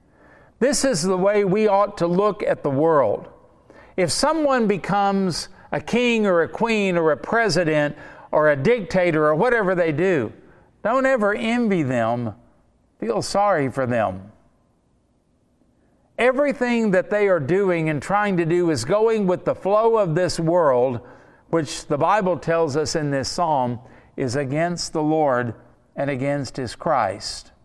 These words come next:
You think about the ego that's involved. You think about the plans that are involved, the wisest, the brightest,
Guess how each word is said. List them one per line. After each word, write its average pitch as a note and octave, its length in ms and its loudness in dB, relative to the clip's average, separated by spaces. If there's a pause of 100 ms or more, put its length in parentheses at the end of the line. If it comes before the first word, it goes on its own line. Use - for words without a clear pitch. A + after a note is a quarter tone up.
(680)
You D#3 80 -2
think A#3 220 0
about F#3+ 280 2
the F3 120 -4
ego E3 460 2
that's A#2+ 260 0
involved. G#2 600 0 (720)
You C3 100 -4
think A3 240 0
about E3+ 520 2 (640)
the - 80 -4
plans C#3+ 800 0
that C#3+ 160 2
are C3 140 2
involved, B2+ 720 0 (280)
the A2 80 -8
wisest, D#3 880 0 (340)
the D3+ 60 -4
brightest, E3 760 2